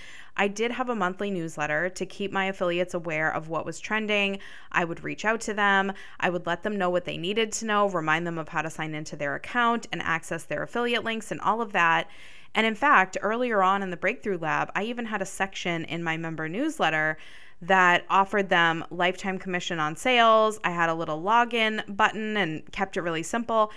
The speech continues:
Now I really keep these things separate. I have people register to be an affiliate completely separate from the ongoing membership. So I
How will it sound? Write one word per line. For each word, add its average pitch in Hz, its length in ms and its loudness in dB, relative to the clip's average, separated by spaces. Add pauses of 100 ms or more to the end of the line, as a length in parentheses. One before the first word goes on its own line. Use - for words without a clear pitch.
(360)
Now 247 420 4
I 220 160 2
really 202 680 0
keep 202 280 -6
these 170 180 0
things 156 240 -6
separate. - 460 -6 (160)
I 202 100 4
have 208 300 -2
people 202 300 0
register 208 560 0
to 233 80 -2
be 226 120 -2
an 233 60 -2
affiliate 196 720 0
completely 196 720 -2
separate 196 600 2
from 170 600 2
the 180 200 0
ongoing 180 440 0
membership. 165 580 -4
So - 140 0
I 170 160 4